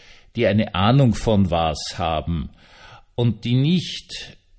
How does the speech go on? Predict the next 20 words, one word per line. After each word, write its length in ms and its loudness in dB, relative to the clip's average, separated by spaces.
äh, 140 -10
zwischen 800 0
der 120 2
Variante 760 0
Arbeitslosigkeit 1800 -4
und 420 -2
Minister 640 -2
oder 200 -2
gar 440 -2
Kanzler 500 -4
oder 180 -6
Vizekanzler 920 -8
der 120 2
Republik 560 -2
stehen. 440 -6
Ich 180 -10
denke, 520 -2
das 320 -4
wäre 320 2
wohl 360 0